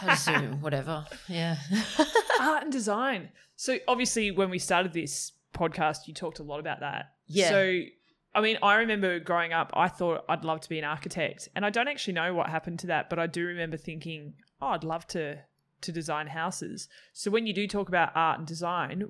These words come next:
Speaker 2: what direction do you reckon that
Speaker 1: Ugh.
Speaker 2: would have taken you?
Speaker 1: I don't know. I don't think it would be more like, it wouldn't be architecture.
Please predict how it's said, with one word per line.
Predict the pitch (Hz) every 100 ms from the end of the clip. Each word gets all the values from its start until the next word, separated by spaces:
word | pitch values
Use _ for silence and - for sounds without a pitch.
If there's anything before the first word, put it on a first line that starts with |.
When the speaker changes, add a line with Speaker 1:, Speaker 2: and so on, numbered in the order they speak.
| 175
Speaker 2:
what | 190 - -
direction | - 165 160 160 - 190 147 147 143 _ _
do | -
you | 214
reckon | 208 165
that | 139
Speaker 1:
Ugh. |
Speaker 2:
would | 160
have | 156
taken | - 165 - 147
you? | - - -
Speaker 1:
I | 247
don't | 294 -
know. | 127 220 190 -
I |
don't | 233 254
think | 269
it | 226
would | 196 185
be | 175
more | 170 160
like, | 156 143 131 -
it | -
wouldn't | 185 226 214
be | 180 156 151 147 143 - - _
architecture. | 147 143 143 156 - - 143 247 240